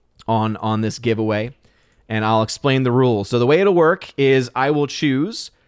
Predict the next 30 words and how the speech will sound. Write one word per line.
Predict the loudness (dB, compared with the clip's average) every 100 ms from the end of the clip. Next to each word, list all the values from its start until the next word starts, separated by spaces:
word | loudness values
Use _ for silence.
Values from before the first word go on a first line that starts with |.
| _ _
uh, | -6 -2 -2 -2 -6 -10 _ -2
randomly, | 0 2 0 0 -2 -6 -4
right? | -2 -2 -4
It'll | -4 -4
be | -2 -2
random | -2 -2 0 0 0
cho-, | 0 0 0 -4
random, | -2 0 0 -2 -4 -6
random | -4 -2 -2 -2
choice. | 0 -2 -4 -12 -16 -20 _ _
I'll | -6
let | -4 -4
the, | -6
the | -4 -4
system | -2 -2 -2 -4
choose | 0 0 -2
the | -4
people. | -6 -4 -6 -8 _ _ _ _ _ _ _
And | 0 2
whoever | 2 2 0
wins | 0 0 0 0
gets | -2 -2
to | -4
choose, | -6 -2 0 2 2 0 -8 -12 -16 _ _ _ _
right, | -2 -2 -2 -8 _ -4
the | 0
movie | 2 2 2
of | 0 0
their | 0 0
choice, | -4 -4 -8 -16 -18